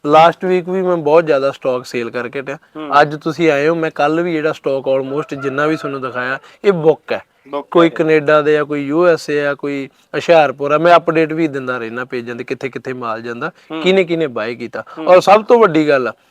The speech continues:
Speaker 1: ਚਲੋ, ਮੇਰਾ ਇੱਕ ਡ੍ਰੀਮ ਆ, ਸੁਪਨਾ, ਜਿਵੇਂ ਮੈਂ ਇੰਡੀਆ ਦੇ ਵਿੱਚ, ਭਾਰਤ ਪੰਜਾਬ ਦੇ ਵਿੱਚ ਜਿਹੜਾ ਬਿਜ਼ਨਸ ਰਨ ਕਰ ਰਿਹਾ, ਆਉਣ ਵਾਲੇ ਟਾਈਮ ਦੇ ਵਿੱਚ ਬ੍ਰਦਰ, ਮੈਂ ਇਹ ਜਿਹੜੀ ਫਰੈਂਚਾਈਜ਼ੀ ਆ ਆਪਦੀ ਫਾਰਮ ਦੀ,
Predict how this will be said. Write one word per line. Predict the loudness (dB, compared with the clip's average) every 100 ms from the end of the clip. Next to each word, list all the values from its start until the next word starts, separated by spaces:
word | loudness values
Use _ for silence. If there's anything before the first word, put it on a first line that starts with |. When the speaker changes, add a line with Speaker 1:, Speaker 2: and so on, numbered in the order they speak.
| _ _ _ _ 4
Speaker 1:
ਚਲੋ, | 6 8
ਮੇਰਾ | 8 8 8
ਇੱਕ | 8
ਡ੍ਰੀਮ | 4 4 4 4 4
ਆ, | 2
ਸੁਪਨਾ, | 2 -2 -2 0 0
ਜਿਵੇਂ | 2 0
ਮੈਂ | 0 0
ਇੰਡੀਆ | 0 4 4
ਦੇ | 4
ਵਿੱਚ, | 2 0 -4
ਭਾਰਤ | 0 2 2 -4
ਪੰਜਾਬ | -6 -2 0 -2
ਦੇ | -2 -4
ਵਿੱਚ | -4
ਜਿਹੜਾ | -4 -4
ਬਿਜ਼ਨਸ | -4 -6 -6 -6
ਰਨ | -4 -2 -4
ਕਰ | -8 -8
ਰਿਹਾ, | -8 -10 -16 _ 4
ਆਉਣ | 6 6
ਵਾਲੇ | 6 4
ਟਾਈਮ | 0 0 -4
ਦੇ |
ਵਿੱਚ | -4 -6 -6
ਬ੍ਰਦਰ, | -8 -4 -4
ਮੈਂ | -4 -6 -6
ਇਹ | -8 -6 -6
ਜਿਹੜੀ | -4 -6
ਫਰੈਂਚਾਈਜ਼ੀ | -4 -4 -4 -6 -6 -6 -6
ਆ | -6
ਆਪਦੀ | -6 -8
ਫਾਰਮ | -4 -4 -4 -8
ਦੀ, | -12